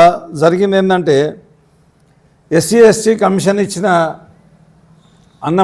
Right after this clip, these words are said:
మాటల్ని మీడియాలో చూసిన తర్వాత దాన్ని ఎలా కప్పిపుచ్చుకోవాలని చెప్పేసి సంజీవరెడ్డి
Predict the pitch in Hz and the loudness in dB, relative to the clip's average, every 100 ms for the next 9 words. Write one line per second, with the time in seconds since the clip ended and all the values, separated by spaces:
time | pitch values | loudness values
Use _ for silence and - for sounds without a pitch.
0 | 170 175 196 196 196 165 170 165 - - | 4 2 2 -2 -2 -4 -4 -10 -20 -20
1 | - - 123 143 208 220 220 214 196 185 | -20 -18 -8 -2 2 4 4 4 0 -4
2 | 196 196 180 185 185 135 123 127 - _ | -6 -4 -2 -2 -2 -2 -2 -4 -16 _
3 | _ _ _ _ _ _ _ - _ _ | _ _ _ _ _ _ _ -20 _ _
4 | _ _ _ 143 170 196 180 226 247 202 | _ _ _ 0 0 2 4 4 4 2
5 | 254 220 240 185 226 202 202 190 185 202 | 0 -6 -8 0 4 4 4 -2 -2 -2
6 | 170 190 160 151 160 - - - - - | 0 -2 -2 -2 -6 -12 -20 -20 -20 -4
7 | 175 175 208 214 208 | 0 2 4 4 2